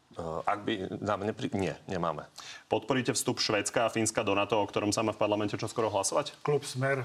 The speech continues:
Speaker 3: podporí vstup.
Speaker 2: Ak by vám v parlamente neprešli kľúčové zákony na riešenie energetickej krízy, odídete z funkcie?
Speaker 1: Určite to budem vážne zvažovať.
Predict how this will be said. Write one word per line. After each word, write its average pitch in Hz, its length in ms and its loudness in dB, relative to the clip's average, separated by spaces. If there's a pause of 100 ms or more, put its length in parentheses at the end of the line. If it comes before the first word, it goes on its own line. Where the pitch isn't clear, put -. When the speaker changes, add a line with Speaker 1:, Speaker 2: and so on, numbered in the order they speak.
(140)
Speaker 3:
podporí 123 400 -2
vstup. - 240 -8 (560)
Speaker 2:
Ak 110 80 4
by 117 80 6
vám 123 160 4
v - 80 -2
parlamente 117 400 4
neprešli 110 560 4
kľúčové 107 400 4
zákony 110 400 4
na 104 80 4
riešenie 101 400 2
energetickej 104 560 0
krízy, 104 560 2
odídete 107 480 2
z - 80 -12
funkcie? 135 260 0 (640)
Speaker 1:
Určite 113 320 0
to 92 160 0
budem 95 160 0
vážne 90 320 0
zvažovať. 80 480 -2